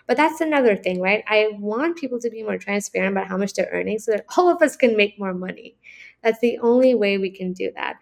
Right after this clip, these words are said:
But yeah, you know, start advocating for yourself from the beginning.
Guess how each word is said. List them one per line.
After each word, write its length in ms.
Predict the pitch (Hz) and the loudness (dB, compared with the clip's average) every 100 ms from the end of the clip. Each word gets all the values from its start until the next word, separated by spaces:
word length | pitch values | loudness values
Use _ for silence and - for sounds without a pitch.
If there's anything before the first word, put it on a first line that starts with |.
| - _ | -20 _
But 100 | 233 | 6
yeah, 360 | 240 185 - - - | 6 6 2 -2 -2
you 160 | 240 233 | 2 4
know, 220 | 220 220 214 | 4 0 -6
start 360 | - - 247 240 | -10 0 0 2
advocating 580 | 226 233 226 220 202 196 | 0 2 0 0 -2 -2
for 120 | 196 | -2
yourself 640 | 190 175 - 180 175 175 - _ _ | 0 0 -2 -4 -4 -4 -10 _ _
from 340 | 202 196 185 | -2 0 0
the 100 | 190 | 0
beginning. 580 | 180 175 175 170 196 | 0 0 2 2 2